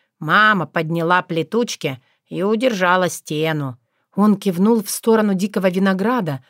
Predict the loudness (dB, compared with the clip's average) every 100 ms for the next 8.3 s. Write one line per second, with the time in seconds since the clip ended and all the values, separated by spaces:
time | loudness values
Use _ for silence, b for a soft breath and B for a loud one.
0 | _ -4 -2 2 2 2 0 -2 0 -4
1 | 0 -2 0 0 2 0 0 -2 -4 -4
2 | -2 -2 -4 -8 _ _ _ -6 -2 0
3 | 0 -2 -4 -4 -2 0 0 -2 -2 -4
4 | -4 -4 -2 -2 -2 -2 -4 -8 -14 _
5 | _ _ _ _ -4 -2 -2 -2 -2 0
6 | 0 -4 -2 -2 0 -2 -2 -2 0 -2
7 | -2 -6 -2 -2 0 0 0 -2 -2 -2
8 | 0 -2